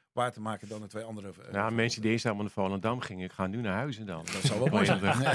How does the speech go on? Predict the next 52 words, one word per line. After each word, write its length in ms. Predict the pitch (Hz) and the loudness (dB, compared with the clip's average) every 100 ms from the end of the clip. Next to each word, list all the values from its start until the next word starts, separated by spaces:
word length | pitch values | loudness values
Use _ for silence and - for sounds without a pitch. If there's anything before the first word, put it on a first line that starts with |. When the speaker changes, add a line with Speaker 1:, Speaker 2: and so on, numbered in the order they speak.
| - | 2
Speaker 1:
<laughs> 800 | 190 156 156 196 277 - 190 147 - 240 - - - - | 2 2 2 2 2 2 0 0 0 2 2 0 -10 -8
Dat 180 | - 185 | 0 0
zou 140 | 117 | 2
mooi 180 | 127 214 | 2 4
zijn, 180 | 202 143 | 4 2
ja. 220 | 139 - - - | 2 2 2 -4
Ja, 200 | 135 127 | -4 -6
ja, 160 | 135 113 | -6 -6
ja, 80 | 127 | 0
Speaker 2:
Alle, 180 | 104 104 | 2 2
Speaker 1:
ja. 60 | |
Speaker 2:
alle 260 | 113 117 120 | 2 2 2
klederdrachten 680 | 127 120 120 117 139 135 135 | 2 2 2 0 0 0 -2
bij 140 | 135 | -2
elkaar, 320 | 139 156 147 | -2 0 0
Speaker 1:
Ja, 60 | 123 | 2
Speaker 2:
toch? 100 | 165 | 2
Speaker 1:
ja, 140 | 135 151 | 2 0
ja, 140 | 170 - | -2 0
ja, 120 | - | 0
Speaker 2:
Ook 80 | 165 | 2
die 100 | 180 | 2
Speaker 1:
ja. 80 | |
Speaker 2:
van 140 | 127 123 | 2 2
Volendam. 600 | 120 123 131 156 170 131 - - | 2 2 2 0 0 -4 -10 -8
Speaker 1:
Nou 180 | 233 214 | 0 2
ja, 120 | 196 | 2
kijk, 320 | 180 208 - | 0 -2 -2
we, 160 | 160 - | -4 -2
we 180 | 160 - | -2 -4
zitten 300 | 147 170 151 | -2 -2 0
wel 160 | 170 170 | -2 0
in 100 | 143 | -4
de 120 | 139 | -2
tuin 220 | 165 151 | -2 0
van 120 | 143 | -2
Amsterdam, 560 | 156 123 139 151 104 107 | -2 -2 0 0 -2 -4
hè. 140 | 123 | -6
Dus 140 | 135 131 | -4 -4
je 60 | |
mag 180 | 131 131 | -4 -4
verwachten 460 | - 139 131 - 120 | -4 -4 -4 -4 -4
dat, 300 | 120 113 - | -2 -4 -10
eh, 440 | - 110 110 110 107 - _ _ | -10 -8 -6 -6 -6 -8 _ _
mensen 300 | - 135 127 | -6 -6 -6
die, 200 | 120 123 | -6 -6
eh, 100 | 123 | -2
de, 140 | 131 147 | -4 -4
de, 160 | 123 | -6
de 80 | - | -4
gemeente 420 | - 135 123 113 - | -2 -2 -2 -6 -8
van, 260 | 110 117 | -8 -10